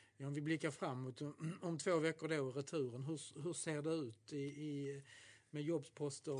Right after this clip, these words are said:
och, och skador? Blir det så att Christer spelar den matchen också, eller det är ingenting som är klart nu, eller?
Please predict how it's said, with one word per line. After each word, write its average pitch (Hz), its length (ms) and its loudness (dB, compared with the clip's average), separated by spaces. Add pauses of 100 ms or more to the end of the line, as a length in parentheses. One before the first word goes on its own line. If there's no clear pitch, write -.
och, 139 500 0
och 135 100 -2
skador? 127 920 -2
Blir 139 200 -2
det 139 60 -2
så 151 120 -2
att 143 120 -6
Christer 147 320 -2
spelar 147 320 0
den 147 140 0
matchen 147 320 -2
också, 156 280 -6
eller 113 140 -6
det 131 100 -8
är 135 100 -4
ingenting 143 300 -4
som 139 160 -6
är 135 40 -2
klart 131 300 -6
nu, 113 120 -12
eller? 120 240 -14